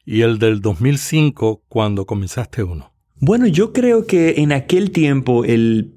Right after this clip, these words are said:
Speaker 2: en, en sentido general, el podcasting en, en esos tiempos era un poco más experimental. Creo que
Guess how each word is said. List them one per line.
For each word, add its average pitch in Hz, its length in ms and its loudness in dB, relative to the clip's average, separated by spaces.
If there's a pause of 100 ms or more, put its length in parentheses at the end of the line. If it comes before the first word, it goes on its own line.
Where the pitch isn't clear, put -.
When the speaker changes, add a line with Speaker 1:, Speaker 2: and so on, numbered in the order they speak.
Speaker 2:
en, 120 340 0
en 123 140 0
sentido 147 380 0
general, 92 580 0 (380)
el 110 260 0
podcasting 151 800 0
en, 113 320 0
en 110 240 0
esos 117 300 -2
tiempos 113 500 -2
era 120 180 0
un 135 120 0
poco 131 260 -2
más 113 340 -2
experimental. 90 920 -2 (300)
Creo 120 280 0
que 123 520 2